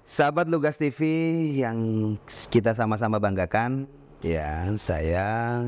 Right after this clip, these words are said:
Mas Duki selaku Ketua Komisi Satu D P R D Kota Cilegon.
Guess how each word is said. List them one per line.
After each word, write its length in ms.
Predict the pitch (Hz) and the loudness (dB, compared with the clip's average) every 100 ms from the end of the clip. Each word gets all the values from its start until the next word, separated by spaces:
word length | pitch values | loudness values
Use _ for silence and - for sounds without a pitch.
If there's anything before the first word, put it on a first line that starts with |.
| 123 123 110 | -4 -4 -2
Mas 240 | 80 85 - | -2 -2 -4
Duki 480 | 82 - - 104 110 | -4 -2 0 2 2
selaku 400 | - 82 - 85 | 0 -4 -4 -4
Ketua 320 | 85 87 82 | -2 -2 -2
Komisi 560 | - 85 87 - 78 78 | -2 -2 -2 0 0 0
Satu 480 | - 76 - 107 | 0 -4 -2 0
D 160 | 101 90 | 0 0
P 160 | 87 85 | 0 0
R 80 | |
D 80 | 85 | 0
Kota 240 | 85 87 87 | -2 -2 -2
Cilegon. 560 | - 92 92 127 185 | -2 0 2 2 -2